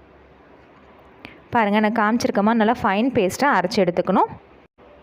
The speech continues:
இப்ப தக்காளி நல்லா வதங்கி வந்துருச்சுங்க. இந்த மாதிரி நல்லா வதங்கினதுக்கு அப்புறமா இது கூட மசாலாலாம் சேர்த்துக்கலாம். ஒரு முக்கால் ஸ்பூன் அளவுக்கு சாம்பார் மிளகாய் தூள் சேர்த்துருக்குறேங்க.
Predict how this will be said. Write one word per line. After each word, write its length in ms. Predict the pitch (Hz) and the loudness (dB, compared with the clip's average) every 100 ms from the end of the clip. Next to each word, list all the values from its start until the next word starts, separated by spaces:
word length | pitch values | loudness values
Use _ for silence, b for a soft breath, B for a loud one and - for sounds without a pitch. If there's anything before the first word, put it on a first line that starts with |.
| - - - 208 | -20 -20 -10 -4
இப்ப 160 | 240 226 | -2 -2
தக்காளி 380 | 220 262 294 277 247 | 0 2 2 4 2
நல்லா 200 | 202 262 220 | 2 2 2
வதங்கி 260 | 196 233 214 | 2 2 2
வந்துருச்சுங்க. 440 | 185 175 190 196 226 | 2 0 0 0 2
இந்த 120 | 202 202 | 2 2
மாதிரி 160 | 233 | 2
நல்லா 200 | 190 226 285 | 2 2 2
வதங்கினதுக்கு 460 | 185 190 208 214 190 | 2 2 2 0 -2
அப்புறமா 300 | 180 170 220 - | 0 0 0 2
இது 100 | 196 196 | 0 0
கூட 120 | 247 220 | 0 0
மசாலாலாம் 560 | 170 208 190 180 214 214 | 0 0 0 0 0 0
சேர்த்துக்கலாம். 480 | 165 170 170 214 453 B B B B B B B 226 | 0 -2 -2 -2 -4 B B B B B B B 0
ஒரு 80 | 233 | 2
முக்கால் 340 | 233 277 311 | 2 0 0
ஸ்பூன் 240 | - 294 285 | 0 0 2
அளவுக்கு 300 | 240 208 285 285 | 2 2 0 0
சாம்பார் 380 | 208 202 233 208 | 0 2 2 2
மிளகாய் 340 | 190 208 208 | 0 2 2
தூள் 180 | 208 190 | 2 2
சேர்த்துருக்குறேங்க. 580 | 190 175 180 175 180 208 | 0 0 -2 0 0 0